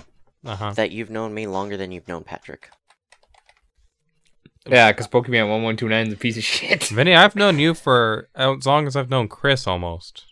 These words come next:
Speaker 2: Twenty eleven, we,
Speaker 3: You mean the
Speaker 2: we
Speaker 3: British
Speaker 2: first started
Speaker 3: Duck?
Speaker 2: talking, Jordan.
Speaker 1: That's ten years.
Speaker 3: Haven't built
Speaker 1: That's
Speaker 3: the hero,
Speaker 1: ten
Speaker 3: the
Speaker 1: years.
Speaker 3: British Duck.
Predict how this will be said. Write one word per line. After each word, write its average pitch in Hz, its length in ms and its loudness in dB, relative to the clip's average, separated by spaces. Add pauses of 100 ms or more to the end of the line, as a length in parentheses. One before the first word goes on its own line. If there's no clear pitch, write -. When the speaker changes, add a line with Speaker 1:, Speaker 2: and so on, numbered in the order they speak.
Speaker 2:
Twenty 131 280 -8
eleven, 98 380 -4
we, 90 220 -8
Speaker 3:
You 123 120 -6
mean 131 140 0
the 123 80 0
Speaker 2:
we 113 80 -4
Speaker 3:
British 170 240 2
Speaker 2:
first 127 60 -4
started 101 280 4
Speaker 3:
Duck? 92 180 -6
Speaker 2:
talking, 95 160 -16
Jordan. 104 300 -14 (800)
Speaker 1:
That's 170 220 2
ten 170 260 0
years. 104 460 -2 (320)
Speaker 3:
Haven't 135 240 4
built 156 140 6
Speaker 1:
That's 135 80 0
Speaker 3:
the 131 60 0
hero, 131 200 2
Speaker 1:
ten 160 120 4
Speaker 3:
the 127 60 0
Speaker 1:
years. 104 140 0
Speaker 3:
British - 380 -2
Duck. - 440 -2